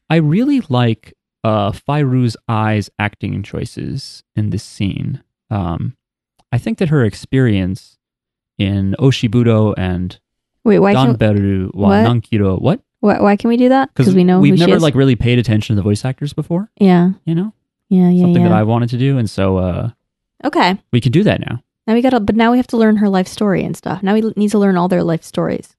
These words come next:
Speaker 1: I, uh, she's part Egyptian. That's the, that's the story.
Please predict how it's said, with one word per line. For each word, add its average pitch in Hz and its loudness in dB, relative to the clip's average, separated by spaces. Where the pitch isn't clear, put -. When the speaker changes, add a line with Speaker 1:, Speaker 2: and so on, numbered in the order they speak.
Speaker 1:
I, 139 -6
uh, 170 -8
she's 139 -10
part 175 2
Egyptian. 131 -2
That's 113 -2
the, 131 -4
that's 135 0
the 147 -4
story. 156 0